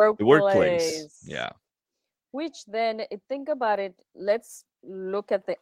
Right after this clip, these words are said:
Speaker 2: other side of this from a leader's point of view. If something seems to have worked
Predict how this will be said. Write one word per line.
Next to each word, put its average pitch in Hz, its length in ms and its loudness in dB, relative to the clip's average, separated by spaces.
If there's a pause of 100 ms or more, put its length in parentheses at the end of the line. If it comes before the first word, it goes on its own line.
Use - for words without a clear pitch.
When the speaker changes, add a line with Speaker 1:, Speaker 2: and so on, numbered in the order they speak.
Speaker 2:
other 190 260 -2
side 156 320 -4
of 151 160 -8
this 156 180 -10
from 160 220 -10
a 156 60 -8
leader's 160 500 -8
point 151 320 -14
of 143 140 -14
view. 131 300 -16 (680)
If 240 200 -6
something 302 680 -6
seems 320 680 -8
to 208 140 -8
have 175 220 -6
worked 165 480 -6